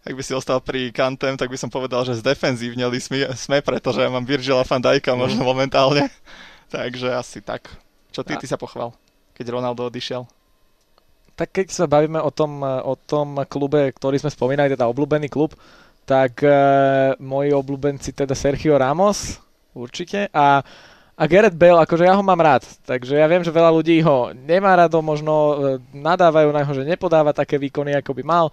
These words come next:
Speaker 3: ale ja ho mám rád. Od začiatku, keď prestúpil do Realu, tak sa mi páčil ako hráč, takže,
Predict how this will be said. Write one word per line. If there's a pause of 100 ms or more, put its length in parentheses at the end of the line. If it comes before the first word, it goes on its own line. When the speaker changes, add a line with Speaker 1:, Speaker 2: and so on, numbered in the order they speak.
(240)
Speaker 3:
ale
ja
ho
mám
rád. (240)
Od
začiatku,
keď
prestúpil
do
Realu,
tak
sa
mi
páčil
ako
hráč,
takže,